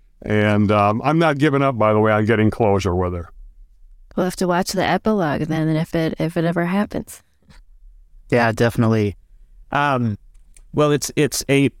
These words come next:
Speaker 3: shame to have to begin to wrap up this conversation. Again, just been absolutely fascinating. We typically end with somewhat of a lighthearted question, uh, at the end of each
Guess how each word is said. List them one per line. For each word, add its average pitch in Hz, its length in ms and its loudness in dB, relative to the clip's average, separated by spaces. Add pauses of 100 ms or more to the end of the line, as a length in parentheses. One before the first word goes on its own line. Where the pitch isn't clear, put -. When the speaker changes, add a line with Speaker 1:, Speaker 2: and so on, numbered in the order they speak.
(200)
Speaker 3:
shame 151 500 0
to 143 160 0
have 127 280 0
to 127 320 4
begin 127 340 2
to 123 400 2
wrap 127 260 2
up 123 220 0
this 123 320 0
conversation. 117 800 0
Again, 113 260 2
just 135 160 0
been 113 240 0
absolutely 120 560 0
fascinating. 123 760 0 (360)
We 196 120 2
typically 175 440 0
end 156 180 2
with 139 240 0
somewhat 196 300 0
of 127 60 0
a 123 60 4
lighthearted 123 520 2
question, 135 560 2
uh, 117 320 0
at - 80 -6
the 117 120 2
end 120 120 4
of 110 240 0
each 135 260 -2